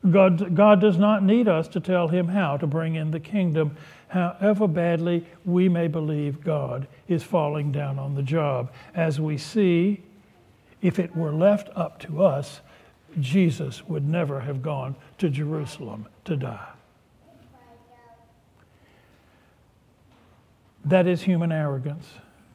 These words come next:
of which we've been guilty, of course, from the very beginning. Just one taste, just one little bite of this forbidden fruit, it won't do any harm, right? Wrong.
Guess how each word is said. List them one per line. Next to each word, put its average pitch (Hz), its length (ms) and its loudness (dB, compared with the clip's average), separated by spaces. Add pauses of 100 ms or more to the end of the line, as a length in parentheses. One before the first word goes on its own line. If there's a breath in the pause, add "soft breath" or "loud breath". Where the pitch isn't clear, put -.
(640 soft breath)
of 180 220 0
which 202 180 0
we've 190 160 2
been 175 220 -2
guilty, 220 320 0
of 156 180 -10
course, 156 300 -4
from 170 240 -2
the 165 100 0
very 160 320 2
beginning. 151 640 0 (340 loud breath)
Just 180 360 2
one 180 320 2
taste, 220 420 2
just 196 300 0
one 208 340 2
little 226 220 2
bite 220 340 2
of 196 140 0
this 208 240 -2
forbidden 208 480 4
fruit, 202 420 4 (640 loud breath)
it 320 180 2
won't 139 300 0
do 143 220 -2
any 160 180 -2
harm, 208 560 2 (140)
right? 247 440 0 (380)
Wrong. 127 640 -4